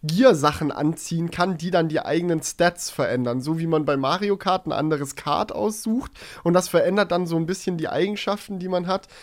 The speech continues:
äh, ist es dann jetzt bei, ähm, dem neuen Mario-Fußballspiel so, dass du halt irgendwie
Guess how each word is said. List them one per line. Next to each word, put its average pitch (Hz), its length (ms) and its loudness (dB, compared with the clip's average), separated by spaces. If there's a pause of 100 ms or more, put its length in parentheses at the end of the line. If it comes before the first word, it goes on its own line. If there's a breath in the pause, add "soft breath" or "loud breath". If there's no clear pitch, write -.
(260 loud breath)
äh, 156 220 4
ist 170 120 -2
es 170 100 -6
dann 156 180 4
jetzt 160 200 -2
bei, 147 140 6
ähm, 135 720 4
dem 135 140 0
neuen 143 200 4
Mario-Fußballspiel 139 1000 0
so, 139 120 -2
dass 135 160 -4
du 135 80 -6
halt 123 140 -4
irgendwie 127 420 -6